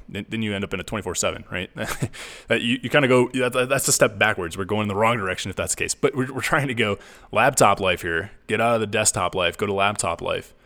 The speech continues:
Replace your nine-to-five with do whatever the fuck you want, right?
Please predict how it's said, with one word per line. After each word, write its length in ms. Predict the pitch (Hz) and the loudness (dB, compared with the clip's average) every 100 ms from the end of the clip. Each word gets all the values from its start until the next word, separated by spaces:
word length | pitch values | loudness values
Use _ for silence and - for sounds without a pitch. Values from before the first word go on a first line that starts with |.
| _ _ - | _ _ -8
Replace 300 | 98 113 117 | 0 2 2
your 80 | 107 | 2
nine-to-five 640 | 95 92 90 82 82 - - _ | -2 -2 2 2 0 -6 -20 _
with 140 | 95 90 | -8 -4
do 140 | 98 | -4
whatever 220 | 95 90 | -2 -4
the 80 | 90 | -4
fuck 180 | 95 - | -4 -4
you 80 | 90 | -6
want, 220 | 90 - - - _ | -6 -8 -16 -20 _
right? 220 | 95 95 | -2 -2